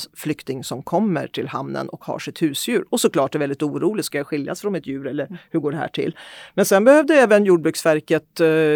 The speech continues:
kommunikatörer, för det blev en belastning i linjeorganisationen. Och då har de avtal med ett par kommunikatörer från ett annat förbund hos försvarsutbildarna som heter Kriskom.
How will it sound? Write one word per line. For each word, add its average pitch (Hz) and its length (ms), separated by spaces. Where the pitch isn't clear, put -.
kommunikatörer, 175 680
för 156 120
det 156 40
blev 156 180
en 156 100
belastning 190 640
i 147 360
linjeorganisationen. 151 1400
Och - 160
då 226 80
har 220 300
de 160 180
avtal 147 420
med 147 100
ett 139 80
par 131 180
kommunikatörer 147 880
från 185 160
ett 180 120
annat 190 300
förbund 254 280
hos 170 140
försvarsutbildarna 151 720
som 170 160
heter 156 200
Kriskom. 208 640